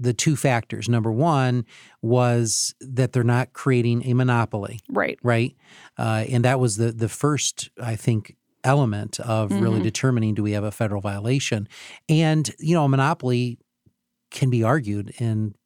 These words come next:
Speaker 1: in this particular case, but
Speaker 2: Mm-hmm.
Speaker 1: I, that's not my job.
Speaker 2: Right.
Speaker 1: Um, but when you set prices and, and whether it's price transparency or not, you're setting prices for the region now,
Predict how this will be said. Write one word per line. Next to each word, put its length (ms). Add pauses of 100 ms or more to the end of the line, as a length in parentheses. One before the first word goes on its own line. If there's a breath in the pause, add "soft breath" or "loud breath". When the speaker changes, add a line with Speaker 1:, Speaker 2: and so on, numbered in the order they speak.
(260)
Speaker 1:
in 140
this 140
particular 400
case, 400
but 180
Speaker 2:
Mm-hmm. 220
Speaker 1:
I, 80
that's 240
not 100
my 120
job. 260 (260 loud breath)
Speaker 2:
Right. 240
Speaker 1:
Um, 240
but 300 (260)
when 240
you 120
set 360
prices 760 (200)
and, 580
and 420
whether 260
it's 140
price 300
transparency 640
or 60
not, 260 (340 loud breath)
you're 240
setting 400
prices 560
for 260
the 120
region 720
now, 340